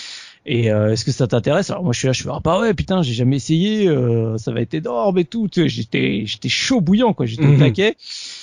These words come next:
Speaker 1: Et bah tu sais, euh, comme on dit toujours, des stéréotypes malheureusement des fois, bah, <laughs> bah ça, ça vient de quelque part.
Speaker 2: <laughs>
Speaker 1: Bah, j'arrive avec lui donc, euh, chez ce pote en question. Donc eux ils avaient déjà commencé la lan, euh, c'était le samedi, ils avaient déjà commencé la lan du vendredi soir.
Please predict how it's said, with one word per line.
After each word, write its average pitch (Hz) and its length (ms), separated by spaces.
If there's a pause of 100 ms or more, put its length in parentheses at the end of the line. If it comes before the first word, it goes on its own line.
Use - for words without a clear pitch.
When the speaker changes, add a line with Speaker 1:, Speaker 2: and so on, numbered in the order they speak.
(300)
Speaker 1:
Et 117 840
bah 127 200
tu - 100
sais, 180 280
euh, 113 500
comme 123 200
on 127 80
dit 127 160
toujours, 147 340
des 127 100
stéréotypes 135 540
malheureusement 127 500
des 127 120
fois, 151 260
bah, 113 840 (120)
<laughs> - 280
bah 185 80
ça, 120 540
ça 135 160
vient 120 200
de - 40
quelque - 260
part. 175 240 (200)
Speaker 2:
<laughs> 156 300
Speaker 1:
Bah, - 100
j'arrive 156 460
avec 139 320
lui 185 240
donc, 139 300
euh, 117 320
chez 147 240
ce 147 140
pote - 280
en 139 80
question. 170 480
Donc 139 240
eux 165 80
ils 147 140
avaient 127 160
déjà 139 260
commencé 139 400
la 135 140
lan, 139 300
euh, 113 280
c'était 120 240
le 110 60
samedi, 139 380
ils 127 80
avaient 110 120
déjà 123 160
commencé 127 340
la 131 180
lan 131 60
du 120 120
vendredi 123 380
soir. 151 360